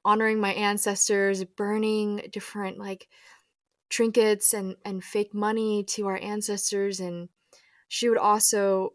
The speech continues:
cook me Chinese herbs and talk to me about what the elements were doing in my body. When I was, like,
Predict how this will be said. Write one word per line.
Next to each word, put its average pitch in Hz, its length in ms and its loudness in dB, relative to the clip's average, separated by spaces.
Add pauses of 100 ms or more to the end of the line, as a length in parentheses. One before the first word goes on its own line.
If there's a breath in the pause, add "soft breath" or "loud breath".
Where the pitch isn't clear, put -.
cook - 240 -2
me 226 100 0
Chinese 196 400 -2
herbs 175 640 -4
and 196 100 -10
talk 196 240 0
to 208 100 -6
me 196 140 0
about 190 260 4
what 190 200 0 (500 loud breath)
the - 100 -2
elements 240 420 8
were 214 100 4
doing 196 240 0
in 185 60 -2
my 180 100 -2
body. 175 500 -4
When 220 120 0
I 233 100 8
was, 254 180 2
like, 254 240 -4